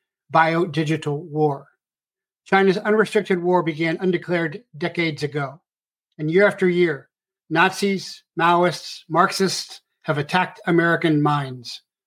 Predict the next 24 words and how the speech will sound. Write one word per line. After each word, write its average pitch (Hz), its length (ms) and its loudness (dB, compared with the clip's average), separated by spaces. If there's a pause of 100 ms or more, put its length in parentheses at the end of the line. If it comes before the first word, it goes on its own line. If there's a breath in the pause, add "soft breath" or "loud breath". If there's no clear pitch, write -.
(200)
while 165 140 0
Satanists 196 840 0
have 147 260 -2
raped 165 400 -2
souls, 143 640 -2 (400)
and 151 120 -2
cartels 202 720 2 (320)
mauled 160 380 2 (100)
emotions, 147 800 -2 (440)
cutting 175 260 2
connections 180 640 0 (220)
to 147 100 -6
God 160 520 2
and 165 180 -4
family, 151 520 -4 (800)
destroying 196 420 4
civilization, 165 840 0 (560)
until 156 220 -4
the 143 100 -4
drugged 196 320 2
up, 185 320 0 (180)
dumbed 180 240 2
down 175 300 2
demoniacs 165 720 -2